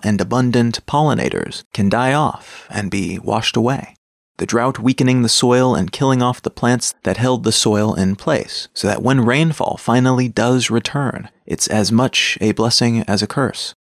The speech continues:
The region finally has some water, but the land-based structures that were weakened during the drought may be washed away into a nearby river or ocean,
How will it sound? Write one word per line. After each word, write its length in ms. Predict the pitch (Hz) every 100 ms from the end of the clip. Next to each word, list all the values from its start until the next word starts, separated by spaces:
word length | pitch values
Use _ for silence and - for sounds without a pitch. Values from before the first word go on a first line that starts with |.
| _ _ -
The 80 | 90
region 320 | 123 127 120
finally 340 | 135 139 135
has 220 | 127 131
some 180 | - 110
water, 460 | 113 143 165 - -
but 140 | - -
the 80 |
land-based 640 | 104 120 143 135 131 131 -
structures 560 | - 139 - - 127
that 180 | - -
were 120 | 90
weakened 500 | 90 165 - - -
during 280 | - 107 113
the 60 | 113
drought 460 | 131 139 101 - -
may 120 | 98
be 120 | 104 113
washed 400 | 110 123 - 107
away 400 | 117 131 - -
into 220 | 90 95
a 40 |
nearby 320 | 98 104 107 107
river 420 | 104 117 127 127
or 220 | 107 107
ocean, 360 | 135 127 -